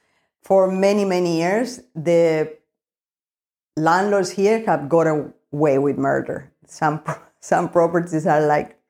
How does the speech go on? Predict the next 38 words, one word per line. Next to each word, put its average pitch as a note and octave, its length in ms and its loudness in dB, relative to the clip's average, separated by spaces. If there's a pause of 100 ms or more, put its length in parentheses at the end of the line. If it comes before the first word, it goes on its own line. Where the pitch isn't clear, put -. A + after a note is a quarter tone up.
(800)
you D#3+ 140 0
know, C3 160 -2
people, G3+ 360 -2
they F3+ 220 2
don't F3 240 2
care. E3+ 200 2
They F3 240 2
say, F#3 300 0
"Oh, C4 220 2
it's B3 220 -2
a B3+ 60 4
rental," G#3+ 640 0 (160)
as E3+ 220 -6
if, E3 160 -2 (180)
you G3+ 140 2
know, D#3 180 0
but F3+ 380 -2 (720)
it's G#3+ 140 -6
a D4 60 0
lot E4 180 0
of D#4+ 80 0
money F4 340 -2 (140)
for G#3+ 180 2
most B3+ 380 2
people, F#3 400 -6 (200)
even G#3+ 360 2
very G3+ 400 2
rich - 160 -12
people. E3 400 -6 (240)
It's - 160 -10
a E3 40 0
lot G#3 200 2
of G#3+ 100 -2
money, A3 320 0
and D3+ 160 0
they F3 80 4
want G3+ 260 2
something G#3 680 0